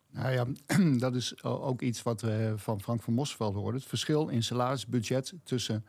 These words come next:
Groningen en R K C is niet zo heel groot. Maar, eh, bij elkaar opgeteld zijn Pelupessi, Oda Mangoen, Van Veen en, eh, die derde, wie was dat ook alweer? Kruger.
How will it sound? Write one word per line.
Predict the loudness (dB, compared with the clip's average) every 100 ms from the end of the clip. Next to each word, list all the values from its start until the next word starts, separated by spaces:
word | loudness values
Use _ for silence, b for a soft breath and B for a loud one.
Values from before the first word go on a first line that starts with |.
| b
Groningen | -6 0 2 2 2
en | 0
R | -2
K |
C | -2
is | 0 2
niet | 0
zo | 2
heel | 2 0
groot. | 0 -2 -2 -8 B B B B B B
Maar, | 0 2 4
eh, | 0 -4 _ _ _ _ _ _ -16 -16 -6 -2 0 2
bij | 2
elkaar | 2 0
opgeteld | -2 -4 0 2 2 0
zijn | 0 2
Pelupessi, | 2 2 2 2 0 0 0 0 -4 -14 _ _
Oda | 0 2
Mangoen, | 4 4 4 2 0 -4
Van | -2 0
Veen | 2 2 4 2 b b b b b _
en, | 0 2 2 0
eh, | 0 0 0 -2 -6
die | -6 -2
derde, | 0 0
wie | -4 -8
was | -10 -8
dat | -6
ook | -4
alweer? | -2 -4 -4
Kruger. | 2 4 6 4